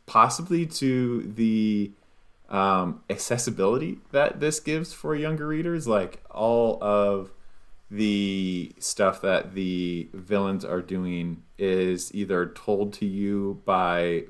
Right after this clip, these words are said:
villains talking to each other, like Clooney ranting to his underlings about what he wants to do, or it's in this type of meeting where, like, the stakes are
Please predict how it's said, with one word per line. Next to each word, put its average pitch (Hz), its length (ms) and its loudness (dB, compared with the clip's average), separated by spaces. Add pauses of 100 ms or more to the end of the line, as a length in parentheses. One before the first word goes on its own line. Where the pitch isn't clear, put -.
villains 101 460 0
talking 92 340 -4
to 90 140 -4
each 87 160 -2
other, 104 260 2
like 90 300 -2
Clooney 95 540 -4 (340)
ranting 95 420 -4
to 95 140 -4
his 87 100 0
underlings 98 560 -2
about 87 300 0
what 92 120 0
he 123 60 0
wants 92 300 -6
to 95 100 -4
do, 98 380 -4 (360)
or 98 280 2
it's - 160 -4
in 92 120 -2
this 92 200 -4
type 95 200 0
of 90 140 -4
meeting 90 480 -6
where, 87 540 -2
like, 80 460 -6 (760)
the 92 460 -2
stakes - 520 0
are 90 520 2